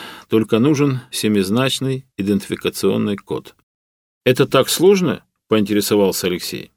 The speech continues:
«Современная теория вероятностей», — неожиданно Яр заговорил каким-то жутким монотонным голосом, «подобно другим разделам математики, например, геометрии,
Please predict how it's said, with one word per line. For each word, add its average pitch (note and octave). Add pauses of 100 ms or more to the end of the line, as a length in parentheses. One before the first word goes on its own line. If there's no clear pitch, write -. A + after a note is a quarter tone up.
(480)
«Современная C#3+
теория C#3
вероятностей», — C3+ (220)
неожиданно B2
Яр A#2+
заговорил A#2+
каким-то A2+
жутким A#2+
монотонным A#2
голосом, A2+ (420)
«подобно B2+
другим B2
разделам A#2+
математики, A#2 (220)
например, A#2
геометрии, A2+